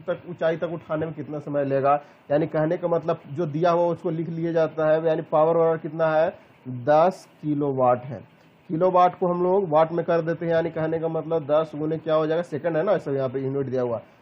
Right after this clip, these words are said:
यानी दस गुने एक हज़ार हो गया, दस गुने एक हज़ार watt आ गया,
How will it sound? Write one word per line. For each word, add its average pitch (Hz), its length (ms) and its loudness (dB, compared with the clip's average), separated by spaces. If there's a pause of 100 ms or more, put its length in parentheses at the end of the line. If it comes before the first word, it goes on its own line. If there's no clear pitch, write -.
(180)
यानी 139 220 0
दस 143 360 -2
गुने 143 180 -4
एक 131 320 -6
हज़ार 120 240 -2
हो 110 120 -8
गया, 110 200 -12 (1400)
दस 147 260 0
गुने 156 180 0
एक 147 260 -2
हज़ार 151 220 2
watt 120 260 0
आ 110 80 -4
गया, 110 200 -8